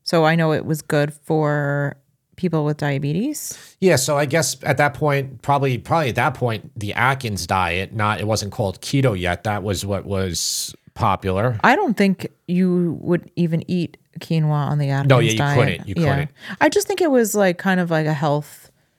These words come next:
Speaker 1: trend.
Speaker 2: Yeah.
Speaker 1: Um, I actually really like quinoa. I still like it. I haven't made it
Speaker 2: I like it
Speaker 1: recently,
Speaker 2: too.
Speaker 1: but I think it's really good. It has a really good nutty flavor. I like the texture.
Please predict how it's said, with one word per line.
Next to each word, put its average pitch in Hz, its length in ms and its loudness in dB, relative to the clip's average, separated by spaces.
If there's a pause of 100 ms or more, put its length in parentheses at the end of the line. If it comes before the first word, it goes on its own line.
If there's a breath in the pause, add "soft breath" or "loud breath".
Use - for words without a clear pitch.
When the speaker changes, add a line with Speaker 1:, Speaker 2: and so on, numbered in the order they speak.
(400)
Speaker 1:
trend. 139 720 -2 (180)
Speaker 2:
Yeah. 175 140 2 (140)
Speaker 1:
Um, 160 320 2 (440)
I 320 280 4
actually 370 240 0
really 285 280 4
like 202 260 2
quinoa. 165 340 0
I 170 260 2
still 240 280 0
like 170 260 2
it. 170 320 0 (200)
I 180 60 0
haven't 180 300 2 (160)
made 151 380 0
it 165 160 2
Speaker 2:
I 226 120 6
like 262 220 4
it 202 60 2
Speaker 1:
recently, 170 300 4
Speaker 2:
too. - 20 -8 (240 loud breath)
Speaker 1:
but 214 100 4
I 226 80 6
think 285 180 -4
it's 311 180 -2
really 269 220 0
good. 277 260 2
It 185 60 2
has 180 220 0
a 190 60 -2
really 196 260 0
good 208 320 0
nutty 175 320 2
flavor. 170 640 0
I 165 140 0
like 165 200 -2
the 220 80 -2
texture. 180 560 0